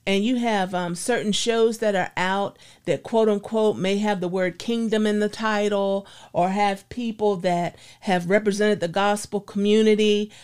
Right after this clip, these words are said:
uh, whether it's, you know, gospel music or a writer or whatever,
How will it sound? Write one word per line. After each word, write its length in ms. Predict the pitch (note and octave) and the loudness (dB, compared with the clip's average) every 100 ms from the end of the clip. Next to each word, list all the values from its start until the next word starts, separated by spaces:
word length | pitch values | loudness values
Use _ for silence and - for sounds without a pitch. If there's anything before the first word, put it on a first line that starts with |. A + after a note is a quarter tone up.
| - - | -14 -4
uh, 240 | F3+ E3+ | -2 -2
whether 480 | E3+ G3+ G3 G3 F#3+ | 2 2 4 2 2
it's, 360 | G3 F3 - - | 2 0 -2 -4
you 100 | F#3+ | -2
know, 140 | F#3 E3 | 0 0
gospel 500 | F3+ G3 G3+ F#3 F#3 | 0 0 -2 -4 -2
music 880 | F#3 G#3 A3 G3 G#3 G3+ G3 G3 D#3 | 0 0 0 2 2 4 2 0 0
or 320 | D#3+ D3+ D3+ | 0 0 0
a 120 | - | -2
writer 540 | E3+ F3 G3+ G#3 G#3+ G3 | -2 0 2 2 2 0
or 60 | |
whatever, 640 | F3+ F#3 G#3+ C#4+ A3+ D3 | 2 0 2 0 0 -4